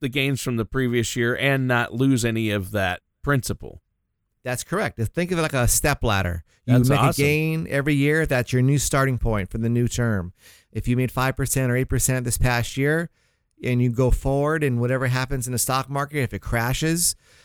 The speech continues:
Speaker 2: the next year, you don't lose your principal nor the gains that you made in the earlier year.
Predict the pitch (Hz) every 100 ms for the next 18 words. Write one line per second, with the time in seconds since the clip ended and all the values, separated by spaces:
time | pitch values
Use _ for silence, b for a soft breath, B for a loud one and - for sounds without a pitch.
0 | b b 127 131 131 - 135 147 170 202
1 | 120 127 143 143 156 170 143 139 117 120
2 | - 156 160 170 170 127 123 127 139 160
3 | 180 _ _ - 151 139 120 120 120 131
4 | 160 143 117 113 120 123 _ _ - 117
5 | 131 110 110 107 120 131 139 180 123 85